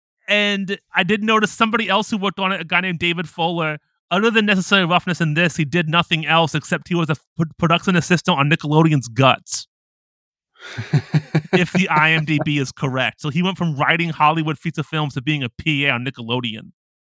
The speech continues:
Speaker 1: Um,
Speaker 2: <laughs>
Speaker 1: which is just sad. The other real big name behind this is David J. Burke. David J. Burke is kind of a big deal. He was the producer of Wise Guy, which was Ken Wall's
Speaker 2: Right,
Speaker 1: big,
Speaker 2: yeah.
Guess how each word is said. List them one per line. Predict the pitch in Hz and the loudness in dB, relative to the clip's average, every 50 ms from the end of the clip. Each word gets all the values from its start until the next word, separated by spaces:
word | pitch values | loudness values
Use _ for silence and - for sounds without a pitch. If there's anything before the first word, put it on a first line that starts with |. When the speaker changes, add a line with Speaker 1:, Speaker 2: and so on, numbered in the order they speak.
| _ _ _ _ _ _ _ _ - 123 113 - - 120 | _ _ _ _ _ _ _ _ -18 -18 -16 -14 -4 2
Speaker 1:
Um, | 147 151 147 143 139 135 127 123 120 120 117 - _ - - - 175 - _ _ _ | 4 6 6 6 4 2 0 -2 -4 -6 -8 -12 _ -20 -18 -18 -18 -18 _ _ _
Speaker 2:
<laughs> | _ - 123 143 - - _ _ - | _ -8 -6 -6 -6 -6 _ _ -6
Speaker 1:
which | 160 160 160 151 - | -4 -2 -2 -2 -2
is | 160 143 135 | -4 -6 -6
just | 151 - 151 139 - - - - - - - - - - - - - - - | -6 -6 -6 -6 -6 -8 -12 -12 -10 -10 -8 -8 -8 -10 -10 -12 -12 -10 -6
sad. | 196 214 139 139 135 135 135 127 123 120 120 - - - - - - | -2 0 2 2 4 4 4 4 2 2 -2 -6 -12 -20 -20 -8 -2
The | 160 175 180 | 0 2 4
other | 214 226 233 233 | 4 4 2 0
real | 208 220 214 214 202 175 131 - - | 0 0 0 0 0 -2 -4 -4 -2
big | 175 180 185 170 165 | 0 0 0 0 -2
name | 170 170 170 170 165 147 | -2 -2 -2 -2 -2 0
behind | 165 151 135 151 147 156 156 156 | -2 0 0 0 0 0 0 0
this | 160 156 - | -2 -2 -2
is | 160 147 | -2 -4
David | 123 - 147 143 139 147 139 | -2 0 0 0 0 0 0
J. | - 147 139 143 | 0 0 0 0
Burke. | 127 131 127 131 135 147 - - - | 0 0 2 2 2 0 -2 -4 -2
David | 156 156 160 170 147 | 0 0 0 2 2
J. | 156 165 | 0 0
Burke | 151 120 156 156 - | 2 2 0 0 0
is | 151 - - | -2 -6 -8
kind | - - - - 135 127 147 156 156 | -12 -18 -8 -2 0 2 2 2 2
of | 151 | 0
a | 156 | 0
big | 139 123 156 147 139 | 0 0 0 0 0
deal. | 127 143 143 151 160 156 131 | 0 0 2 2 2 0 0
He | 113 151 151 | -2 -2 -2
was | 156 160 - | 0 0 0
the | 170 160 | -2 0
producer | - 156 143 143 143 131 - 151 139 | 0 2 2 4 2 2 0 -2 -2
of | 131 110 | -2 -2
Wise | 120 123 117 127 123 | 0 0 0 0 0
Guy, | - 147 135 135 139 143 139 _ _ _ _ _ _ _ _ _ _ _ _ _ _ _ | 0 0 0 0 0 0 -4 _ _ _ _ _ _ _ _ _ _ _ _ _ _ _
which | - 139 - | -8 -4 -4
was | 139 - | -4 -2
Ken | - - 147 131 123 | 0 0 0 2 2
Wall's | 127 127 95 | 4 4 4
Speaker 2:
Right, | 92 90 90 90 | 4 4 2 2
Speaker 1:
big, | 90 131 131 | 4 4 4
Speaker 2:
yeah. | 87 87 87 87 85 | 4 2 2 0 -2